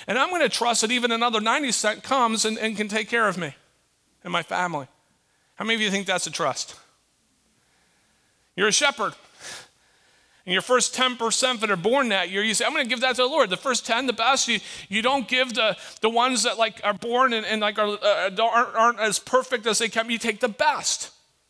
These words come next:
In fact, over and over in Scripture, there's these challenges, because you can imagine there were shepherds who would go,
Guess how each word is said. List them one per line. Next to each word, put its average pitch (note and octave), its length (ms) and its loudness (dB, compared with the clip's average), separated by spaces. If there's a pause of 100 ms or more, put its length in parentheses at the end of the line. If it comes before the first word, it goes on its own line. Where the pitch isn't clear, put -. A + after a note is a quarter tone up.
(360)
In F#3 80 -6
fact, A#3+ 200 2
over C4+ 200 4
and B3+ 80 6
over E4 160 4
in A3+ 60 0
Scripture, A#3 340 -2
there's G3+ 160 0
these A3 180 0
challenges, C4 500 2
because G#3 380 -2
you A3+ 80 -2
can A3 120 -2
imagine A3 440 2
there G#3+ 100 0
were G#3 60 0
shepherds A#3+ 400 0
who G3 80 -4
would G3 80 0
go, G3 180 0